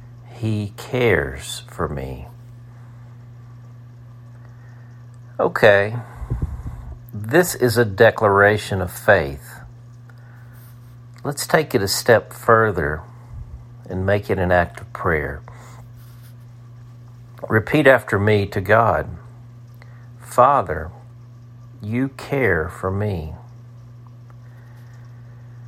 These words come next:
Again, "Jesus,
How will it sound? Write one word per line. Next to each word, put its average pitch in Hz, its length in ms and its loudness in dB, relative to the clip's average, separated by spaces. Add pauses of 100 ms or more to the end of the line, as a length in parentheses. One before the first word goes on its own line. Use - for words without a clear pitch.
(1900)
Again, 101 720 0 (380)
"Jesus, 98 1120 -4